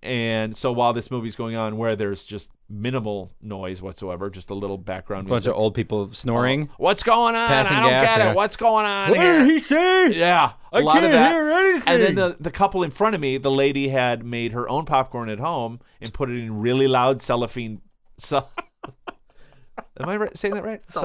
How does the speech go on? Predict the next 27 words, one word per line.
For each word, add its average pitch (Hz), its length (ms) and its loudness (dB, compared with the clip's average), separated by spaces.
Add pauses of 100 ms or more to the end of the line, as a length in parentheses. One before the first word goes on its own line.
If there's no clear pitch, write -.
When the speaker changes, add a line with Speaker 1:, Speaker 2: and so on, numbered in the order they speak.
Speaker 2:
Cellophane. - 460 -12
Speaker 1:
cellophane. 135 800 -4 (880)
That 247 160 0
word 175 200 4
really 156 240 2
escaped 226 300 -2
me 156 100 -4
there 123 160 2
for 123 120 -2
a 120 40 -4
second. 113 300 -6 (400)
Cellophane 180 580 0
bags, 156 300 -4
and 143 100 -6
she's 131 180 -12
crinkling 160 680 -10
it 165 100 -4
all 165 300 4
and, 131 120 -4
like, 123 240 -4
uh, 123 160 -12 (320)
undoing 139 340 -2
her 123 80 -6
purse. 135 360 -4
Like, 143 100 -14
there 180 120 -6
was 151 160 -8